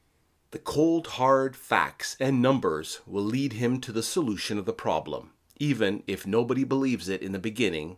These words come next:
and even if the resulting solution might be interpreted as cold or brutal. Actually, when you think about it,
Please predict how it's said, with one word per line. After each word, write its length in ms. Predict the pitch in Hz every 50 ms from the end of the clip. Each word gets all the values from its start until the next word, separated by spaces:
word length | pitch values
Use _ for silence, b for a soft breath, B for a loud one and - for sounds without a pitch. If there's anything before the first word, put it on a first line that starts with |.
| _ _ -
and 160 | - 98 104 -
even 440 | - 170 175 160 113 107 104 101 101 -
if 180 | - 101 - -
the 120 | 98 92
resulting 500 | 90 95 90 98 104 98 - - 87 80
solution 840 | - - - 95 98 110 160 233 240 - - - 85 80 85 95 92
might 340 | 87 90 113 139 156 - -
be 160 | 156 151 156
interpreted 760 | 151 151 - - 143 131 135 - 131 131 143 135 131 - -
as 280 | - 87 87 85 85 -
cold 640 | - - - - - 120 120 123 120 117 120 120 - -
or 320 | - 95 95 95 98 95
brutal. 720 | 92 95 - 82 82 82 80 78 - - - 50 - - _ _ _ _ _ _ _ _ _ _ _ _ _ _ _ _ _ _ _ _ _ _ _ -
Actually, 640 | - 104 127 127 - - - 78 73 76 - - _ _ _ -
when 140 | 98 117
you 80 | 139 147
think 280 | - - - 220 269 -
about 360 | - - - - - - -
it, 180 | - - -